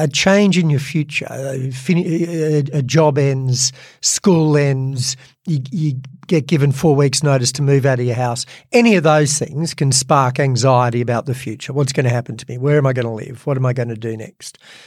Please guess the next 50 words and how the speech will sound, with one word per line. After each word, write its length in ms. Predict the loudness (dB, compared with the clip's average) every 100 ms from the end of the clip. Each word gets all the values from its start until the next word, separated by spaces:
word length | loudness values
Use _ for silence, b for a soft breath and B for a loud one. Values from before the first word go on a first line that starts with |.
| B B B _ _ _
A 80 | 2
relationship's 640 | 4 4 2 -4 -6 -8
the 80 | -8
same. 340 | 0 2 2 2
So 180 | 4
I 80 | 4
would 140 | 4 2
imagine 520 | 2 2 2 2 0
if 160 | 0 -2
you, 120 | -2
if 200 | -2 -2 -2
you've 160 | 0
got 140 | 0 0
a 60 |
propensity 520 | -2 -2 -2 -2 -6 -2
to 120 | 0
anxiety, 600 | 0 2 4 4 4 0
this 260 | -2 -4 -2
would 120 | 0
act 260 | 0 -2 -4
as 140 | -4
a, 140 | -4 -6 B B B -6
a 60 | -4
trigger 400 | 0 2 2 2
and 120 | 0
a 60 |
spike. 520 | -2 -2 0 0 -2 -14 _ _
What 160 | 0 2
will 100 | 4
happen 240 | 4 2 0
to 60 |
me? 160 | 4 4
I 100 | 4
thought 200 | 2 2
I 60 | 2
was 120 | 2
in 80 | 0
this 180 | -2 2
relationship 640 | 4 2 0 -2 -4 -4
that 160 | -6 -8 B B B 2
would 100 | 4
last 260 | 4 4
for 80 | 2
a 40 |
long 220 | 4 4 2
time. 360 | 0 0 2
Now 240 | 0 0 -2
I'm 220 | -4 -8 _
all 180 | 0 2
alone. 360 | 2 2 0